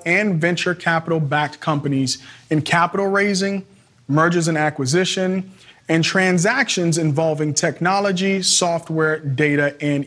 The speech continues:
e-commerce. Partner Alex Brown serves as outside counsel to startup companies ranging from business entity selection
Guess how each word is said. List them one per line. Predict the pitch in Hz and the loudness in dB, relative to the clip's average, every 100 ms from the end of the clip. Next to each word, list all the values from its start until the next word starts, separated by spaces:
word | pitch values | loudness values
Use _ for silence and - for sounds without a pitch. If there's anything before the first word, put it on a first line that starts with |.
| 147 | -2
e-commerce. | 143 139 - 196 170 123 - - - - - _ - | -4 -2 0 0 0 -6 -6 -8 -8 -20 -20 _ -2
Partner | 165 147 139 - | -2 0 -6 0
Alex | 165 220 220 | 2 2 -2
Brown | 170 175 175 165 | 0 2 2 0
serves | - 151 135 | -2 -2 -2
as | 120 - | -4 -2
outside | 175 190 196 190 185 | -2 0 0 0 0
counsel | - 170 160 - 143 143 - - - - | -2 0 0 -2 -4 -4 -10 -20 -20 -6
to | 160 | 2
startup | - 180 165 156 - | 2 4 2 -2 -2
companies | 226 214 180 160 143 | -2 0 0 0 0
ranging | 156 151 143 | 0 2 0
from | 135 139 123 120 | -4 -4 -2 2
business | 175 185 220 214 - | 2 2 0 0 -2
entity | 190 196 208 202 | -2 0 0 0
selection | 226 170 139 - 147 147 | 0 0 -2 -2 -2 -2